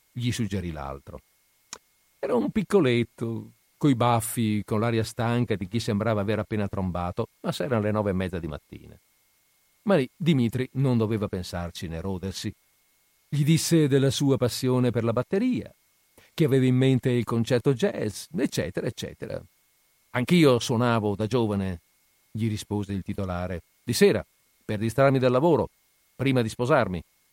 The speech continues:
Nella Bel Air ci facevano suonare i Pooh e Baglioni, ma quando potevamo sopa-, suonavamo nera, e anche jazz.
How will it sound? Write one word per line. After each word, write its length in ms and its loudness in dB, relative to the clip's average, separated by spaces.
Nella 180 0
Bel 140 2
Air 380 4
ci 120 -6
facevano 320 0
suonare 340 0
i 80 0
Pooh 320 4
e 40 4
Baglioni, 580 2
ma 160 -8
quando 240 -4
potevamo 680 0
sopa-, 340 -8
suonavamo 520 -4
nera, 360 -2
e 100 -4
anche 200 -4
jazz. 460 -2